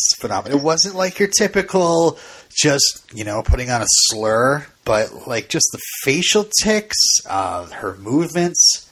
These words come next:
um, chasing after Connie, that whole scene where she's doing shots at the bar. Um,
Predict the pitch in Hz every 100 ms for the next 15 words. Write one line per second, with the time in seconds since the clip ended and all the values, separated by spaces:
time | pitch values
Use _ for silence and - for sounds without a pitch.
0 | - 101 98 92 87 - - 180 180 165
1 | 165 - 127 - - - 131 151 160 165
2 | 175 - - - - - _ 127 - -
3 | 151 143 139 135 135 135 123 113 - 123
4 | 101 - - 120 127 - - 104 92 104
5 | 117 123 127 127 - - 92 101 98 98